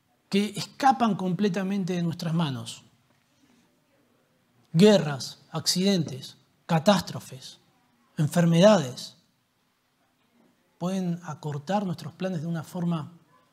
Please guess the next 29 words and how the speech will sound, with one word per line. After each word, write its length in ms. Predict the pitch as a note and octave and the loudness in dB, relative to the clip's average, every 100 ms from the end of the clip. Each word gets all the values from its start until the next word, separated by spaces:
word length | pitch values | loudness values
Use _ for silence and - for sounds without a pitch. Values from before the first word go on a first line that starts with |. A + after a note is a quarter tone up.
| _ _ _ - - | _ _ _ -20 -6
tremenda, 460 | D3 D#3 F#3+ F3+ | -4 -2 -2 -2
incluso 520 | D3 F#3 G3 D#3+ C3 - _ _ _ _ _ _ _ _ _ _ _ | -2 -2 -2 -4 -8 -14 _ _ _ _ _ _ _ _ _ _ _
pueden 260 | D#3+ E3 | -4 -2
eliminarlos. 840 | D3+ C#3 C3+ D#3+ F#3+ B2 A2+ - - _ _ _ _ _ _ _ _ _ _ _ _ _ | -2 -4 -2 -2 -2 -4 -8 -14 -20 _ _ _ _ _ _ _ _ _ _ _ _ _
Y 60 | - | 2
aunque 240 | E3+ E3 | 4 4
todas 260 | F3+ C#4 C4+ | 4 4 4
estas 200 | B3 A3+ | 0 0
cosas 260 | B3 B3+ G#3 | 0 2 2
escapan 520 | G3 A3 A#3+ C4 A#3+ | 2 6 6 6 6
de 80 | A3+ | 6
nosotros, 520 | A3+ - G3 G#3+ - - - - | 6 6 4 2 -4 -14 -20 8
no 160 | F#3 | 10
escapan 440 | C#4+ - E4+ E4+ C4 | 10 10 6 6 4
de 80 | G#3 | 6
Dios, 440 | A3+ G3 - - - - | 4 2 -2 -14 -20 -2
no 100 | A#3 | 0
escapan 500 | C4 - D#4 D#4+ D#4+ | 0 2 6 8 8
del 140 | C4 G#3 | 8 8
control 320 | A3 A3 A#3 | 6 6 8
de 80 | A3+ | 8
Dios, 160 | A#3 | 8
no 120 | G#3+ A#3+ | 6 4
escapan 460 | - E4 F4 C#4+ | 6 6 8 6
de 60 | B3+ | 6
la 80 | B3 | 6
soberanía 480 | A3+ A3+ A#3+ C4 | 6 4 4 4
de 80 | A#3+ | 4
Dios. 340 | A#3 G3 D3 | 6 4 0